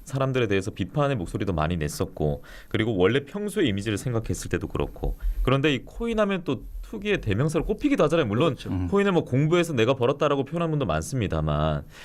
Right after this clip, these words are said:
Speaker 1: 이에 대해서, 아, 참, 법적으로 문제는 없습니다만 민주당도 타격이 없지는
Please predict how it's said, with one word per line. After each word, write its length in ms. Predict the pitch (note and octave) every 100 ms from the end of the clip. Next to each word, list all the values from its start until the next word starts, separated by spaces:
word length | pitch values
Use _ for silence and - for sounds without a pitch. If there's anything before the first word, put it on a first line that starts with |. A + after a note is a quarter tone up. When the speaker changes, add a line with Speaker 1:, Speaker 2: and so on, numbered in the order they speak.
| - G#2
Speaker 1:
이에 240 | F#3 G3+
대해서, 560 | F#3+ F3 E3 F3+ G3 G3 - - - - -
아, 160 | C3 B2
참, 160 | D3+ D3+
법적으로 540 | B2 B2 G3+ G3 F#3+
문제는 300 | B2 A2 C3+
없습니다만 720 | F2+ - G#2 E2+ D#2 D#2+ C#2+ E2
민주당도 540 | F#2 A2 C3+ A#2+ A2+
타격이 460 | - - D3+ C#3+ A#2+ -
없지는 720 | F#2+ - E3+ E3+ E3+ D3